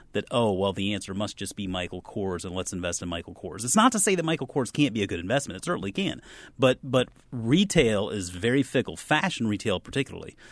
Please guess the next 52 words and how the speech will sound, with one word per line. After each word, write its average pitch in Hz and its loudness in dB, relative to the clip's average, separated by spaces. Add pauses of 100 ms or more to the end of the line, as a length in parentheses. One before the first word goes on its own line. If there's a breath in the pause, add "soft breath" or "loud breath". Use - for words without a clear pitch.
(200 loud breath)
And, - -2
and 113 0
so 117 4
at 110 -2
some - 6
point, 98 0 (640 soft breath)
uh, 123 -4
you 120 -4
know, 101 2
mark 120 6
my 139 4
words, 135 6
at 101 -6
some 220 6
point 165 2
you're 139 4
gonna 147 6
see 143 6
Michael 131 4
Kors 110 0
run 120 4
into 113 2
these 104 -2
sort 107 0
of 104 -12 (100)
i-, 127 -4
issues 113 -4
as 120 -10
well. 92 0
And 101 0
they're, 131 2
they're 151 6
either 143 8
gonna 127 4
have 120 2
to 110 0 (300 loud breath)
resort 117 4
to 127 2
figuring 117 2
out 107 2
how 113 0
to 98 2
boost 107 0
store 107 2
traffic, 95 0
or 98 -2
they're 101 0
just 95 -6
gonna 101 -4
go 92 -2
ahead 92 -2
and, 87 -4